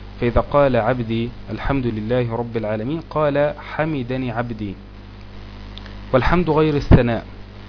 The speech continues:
لذلك جاء في الأمر الآخر أو الآية الأخرى: "الرحمن الرحيم"، قال: "أثنى علي عبدي". والحمد أيضا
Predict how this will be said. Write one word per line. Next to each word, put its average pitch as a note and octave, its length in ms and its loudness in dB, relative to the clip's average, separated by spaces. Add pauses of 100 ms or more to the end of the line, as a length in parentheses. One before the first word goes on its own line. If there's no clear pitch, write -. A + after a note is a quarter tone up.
(1040)
لذلك C3 340 4
جاء C3+ 300 6
في A2+ 280 -2 (1040)
الأمر A#2+ 340 2
الآخر B2+ 520 2 (680)
أو A2 100 2
الآية A#2+ 220 4
الأخرى: C3+ 420 0 (1700)
"الرحمن C#3 580 4
الرحيم"، C#3 600 0
قال: D3+ 280 4 (320)
"أثنى C3+ 380 0
علي B2 600 0
عبدي". A2+ 420 -4 (1300)
والحمد F3 380 4
أيضا F3+ 460 4